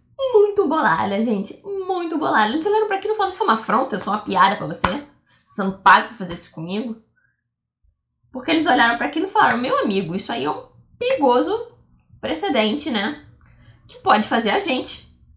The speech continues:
ter o nosso poder enfraquecido dentro aí do bloco comunista." Porque se dá certo lá, se eles conseguem implantar um regime socialista democrático lá, o nosso autoritarismo vai pro fim. Eles vão ganhar mais força e vão ser, é,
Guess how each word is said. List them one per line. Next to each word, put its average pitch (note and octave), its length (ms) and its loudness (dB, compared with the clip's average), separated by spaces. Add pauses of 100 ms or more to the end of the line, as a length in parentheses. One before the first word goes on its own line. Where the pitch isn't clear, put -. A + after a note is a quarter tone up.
(500)
ter A#3 80 -4
o G#3 40 0
nosso G3 240 0
poder G#3 260 2
enfraquecido F#4+ 720 -2
dentro G#4+ 260 0
aí A4 100 4
do A4 100 2
bloco G4 300 2
comunista." A4 760 -4 (320)
Porque - 200 -20
se - 180 -10
dá C#5 160 2 (100)
certo A#3 300 -2
lá, E3 340 -4 (240)
se - 120 -12
eles D4 120 -2
conseguem E4 460 -2
implantar D4 800 0
um A#3 160 -2
regime B3 360 -2
socialista A3 580 -4
democrático G3 760 -4
lá, F3 380 -2 (1000)
o G4 120 -2
nosso B3+ 240 2
autoritarismo D#4+ 720 -2
vai A#4 160 -2
pro C#5 100 -14
fim. - 180 -12 (640)
Eles F#4+ 240 0
vão G#4+ 140 4
ganhar C4+ 240 4
mais C4 160 0
força - 320 -4
e G#4 40 0
vão A4 140 -4
ser, G#4 460 -4 (600)
é, A3+ 640 -2